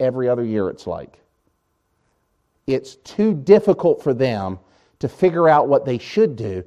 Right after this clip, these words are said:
because they have got their eyes on society or society is within, and they gotta figure the constructs out rather than simply going to the, which lays them out so clearly.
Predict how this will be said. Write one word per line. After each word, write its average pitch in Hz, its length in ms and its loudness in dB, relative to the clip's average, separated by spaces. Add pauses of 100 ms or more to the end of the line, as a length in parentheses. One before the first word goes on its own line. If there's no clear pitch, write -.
(260)
because 135 360 -2
they 160 160 4
have 196 160 -2
got 180 200 4
their 151 160 2
eyes 151 280 2
on 147 140 -2
society 208 800 0
or 147 180 0
society 170 800 0
is 131 160 -4
within, 202 480 -2 (260)
and 135 140 0
they 139 60 4
gotta 127 240 2
figure 185 280 2
the 147 120 0
constructs 254 840 4
out 107 400 -2 (720)
rather 147 280 4
than 131 140 0
simply 131 360 -2
going 117 260 0
to 113 180 -4
the, 95 320 -2 (1800)
which 113 180 -8
lays 110 180 -2
them 101 120 -4
out 98 140 -6
so 104 140 -8
clearly. - 460 -18